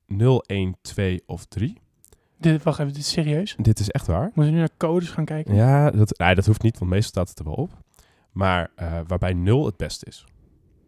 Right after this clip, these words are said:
Speaker 2: Maar er staat dus gewoon een getal op het, de verpakking?
Speaker 1: Ja, er moet in, ergens in de verpakking moet, zeg maar, met het getal moet zijn vastgesteld aan welke eis het, eh, het voldoet.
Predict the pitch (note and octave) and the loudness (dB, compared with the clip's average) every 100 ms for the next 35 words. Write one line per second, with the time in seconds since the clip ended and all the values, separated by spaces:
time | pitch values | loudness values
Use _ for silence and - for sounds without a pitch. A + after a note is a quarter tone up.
0 | _ _ _ _ _ _ _ _ _ _ | _ _ _ _ _ _ _ _ _ _
1 | _ _ _ _ _ _ _ - E3 C#3 | _ _ _ _ _ _ _ -2 2 2
2 | - E3+ G#3+ - E3 D#3 - D#3 E3+ F#3 | 4 2 2 -2 0 0 -2 0 4 4
3 | A3+ A3 _ _ _ - F#3+ F3 E3 _ | 2 -4 _ _ _ 0 2 2 0 _
4 | _ _ _ _ _ - D#3+ D#3 - D3 | _ _ _ _ _ -4 0 0 2 6
5 | A#2 A#2+ A#2+ B2 F#3 - - D3 - C#3 | 6 6 6 6 4 2 -2 -2 2 2
6 | D3+ - C#3+ D3+ - - C3 C#3+ C3+ B2 | 2 -2 -2 -2 -4 -2 -2 0 -2 -2
7 | A2 A2 G#2 G2+ - - - - G2 G2 | -4 -2 -2 -2 -4 -14 -12 -2 0 0
8 | F#2+ - F#2+ E2 - G2+ - - F2+ E2 | -2 -4 -6 -6 -6 -8 -8 -8 -6 -6
9 | - E2 E2+ - E2+ E2 - F2 - - | -8 -6 -6 -6 -8 -8 -8 -12 -14 -12
10 | F2+ - - - F2+ F#2+ - | -10 -10 -16 -16 -12 -12 -16